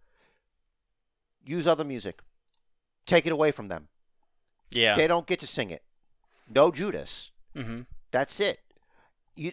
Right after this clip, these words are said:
Speaker 1: and in fact, since you wanna, like, your sports entertainers, get some generic type sports entertainer shit. Fucking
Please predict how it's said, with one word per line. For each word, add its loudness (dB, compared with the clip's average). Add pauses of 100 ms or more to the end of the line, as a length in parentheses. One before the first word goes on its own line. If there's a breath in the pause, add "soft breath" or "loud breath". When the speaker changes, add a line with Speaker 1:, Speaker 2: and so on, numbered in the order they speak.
Speaker 1:
and 4
in -2
fact, 2
since -10
you -8
wanna, 0
like, 0
your -4
sports -4
entertainers, -2 (400 soft breath)
get 0
some -2
generic 4
type 0
sports -6
entertainer -6
shit. -4 (1000)
Fucking -8